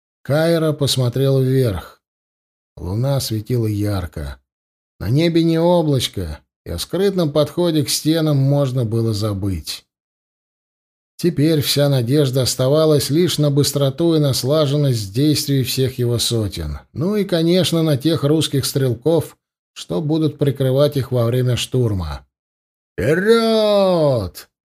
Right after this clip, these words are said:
Вождь махнул рукой, и семь чёрных ручейков, поблескивая в лунном свете, наконечниками копий, лезвиями топоров и мечей, устремились на поле.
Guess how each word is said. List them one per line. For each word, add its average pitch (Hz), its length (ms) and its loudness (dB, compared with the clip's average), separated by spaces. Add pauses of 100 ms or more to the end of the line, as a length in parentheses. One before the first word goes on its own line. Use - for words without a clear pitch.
Вождь 117 420 -4
махнул 127 480 -2
рукой, 151 460 0
и 139 40 0
семь 156 360 -2
чёрных 147 680 0
ручейков, 143 760 -2
поблескивая 143 840 0
в 127 80 0
лунном 147 420 2
свете, 135 680 0 (260)
наконечниками 147 880 0
копий, 143 720 0 (300)
лезвиями 156 720 0
топоров 151 580 0
и 151 60 2
мечей, 151 680 2 (280)
устремились 143 920 2
на 113 140 -2
поле. 95 600 -2